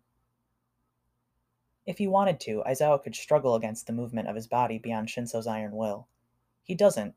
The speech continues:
but he could. Not that it would make much difference. His motions are fluid and natural, just as he'd act if he were doing this of his own volition.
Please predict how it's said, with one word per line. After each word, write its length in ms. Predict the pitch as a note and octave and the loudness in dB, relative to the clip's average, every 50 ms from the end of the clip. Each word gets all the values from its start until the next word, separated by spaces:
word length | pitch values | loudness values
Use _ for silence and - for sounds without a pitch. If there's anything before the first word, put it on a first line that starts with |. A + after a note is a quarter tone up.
| _ _ - | _ _ -2
but 100 | A#2+ A2 | -2 -2
he 80 | G#2 | -2
could. 400 | - - - A#2+ G#2 F#2+ F#2 - _ _ _ _ _ _ _ _ _ _ _ _ _ _ _ _ _ _ | -4 -6 -4 -2 -2 -2 -4 -8 _ _ _ _ _ _ _ _ _ _ _ _ _ _ _ _ _ _
Not 280 | - F3 F#3 F#3+ F#3+ - | -6 -2 0 0 4 4
that 80 | C3+ | 4
it 40 | A#2 | 4
would 120 | A2+ A2 A2+ | 4 2 0
make 200 | G#2+ G#2 - - | -4 -4 -6 -8
much 200 | G2 G2 - - | -12 -12 -8 -6
difference. 560 | G2+ G2+ - G2+ G2 G2+ G#2+ - - - _ _ _ _ _ _ _ _ _ _ _ _ _ _ _ _ - | -6 -6 -6 -6 -10 -10 -10 -12 -16 -20 _ _ _ _ _ _ _ _ _ _ _ _ _ _ _ _ -14
His 100 | D#3 F3 | -4 -2
motions 340 | F#3+ G3+ - - G3 F3 D#3+ | -2 -2 0 -2 -2 0 0
are 120 | D#3 D3+ | 0 0
fluid 480 | - - - E3+ F3+ E3 D3 C3+ C3+ - | -2 -6 -6 -4 -2 0 0 0 -2 -2
and 180 | - C3 C3 B2+ | -4 -4 -6 -6
natural, 600 | A#2+ A#2+ A#2 - - - G#2 G#2+ B2 C3+ - _ | -6 -6 -8 -8 -6 -4 -2 -2 -4 -6 -12 _
just 280 | - - F3+ F#3 - G#3+ | -6 -4 -4 -2 -2 -2
as 100 | F#3 - | -4 -4
he'd 240 | - - E3+ E3+ E3 | -6 -6 -2 0 2
act 240 | E3 E3+ D#3+ - - | 2 2 0 -2 -6
if 120 | C#3 - | -8 -6
he 120 | - C#3 | -6 -6
were 300 | B2+ B2 B2+ B2+ - - _ _ _ _ _ | -2 0 0 0 -2 -4 _ _ _ _ _
doing 220 | D3 D3 C#3+ C#3 C3+ | -8 -6 -6 -4 -4
this 160 | C3 - - | -6 -6 -6
of 40 | C3 | -8
his 140 | B2+ B2+ | -6 -4
own 180 | B2+ B2+ B2 B2+ | -2 -4 -4 -2
volition. 540 | B2 B2 C3 C3 C3 - - G#2 G#2 A2 | 0 0 0 0 -2 -4 -10 -10 -12 -14